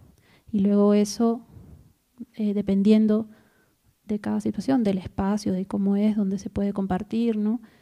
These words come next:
Este, va cobrando su forma, ¿no? En diálogo con una realidad muy precisa. Ujú.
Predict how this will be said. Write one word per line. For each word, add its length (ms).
Este, 640
va 100
cobrando 400
su 100
forma, 460
¿no? 200
En 120
diálogo 500
con 320
una 180
realidad 380
muy 160
precisa. 600
Ujú. 440